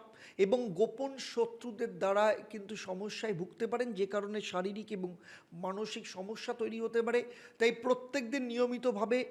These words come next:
মেডিটেশন এবং যোগব্যায়াম করা ভীষণ দরকার। পর্যাপ্ত পরিমাণে বিশ্রাম নিন এবং খাওয়ার বা ডায়েটের ওপর জোর দিন। আর নিয়মিত স্বাস্থ্য পরীক্ষা করা আপনার পক্ষে অত্যন্ত দরকার হবে মে মাসে।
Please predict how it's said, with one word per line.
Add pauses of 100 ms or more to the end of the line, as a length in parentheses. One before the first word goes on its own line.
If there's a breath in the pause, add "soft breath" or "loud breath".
মেডিটেশন
এবং
যোগব্যায়াম
করা
ভীষণ
দরকার। (480 loud breath)
পর্যাপ্ত
পরিমাণে
বিশ্রাম
নিন
এবং (480)
খাওয়ার
বা
ডায়েটের
ওপর
জোর
দিন। (440 loud breath)
আর (480 soft breath)
নিয়মিত
স্বাস্থ্য
পরীক্ষা
করা (180)
আপনার (140)
পক্ষে
অত্যন্ত
দরকার
হবে
মে
মাসে।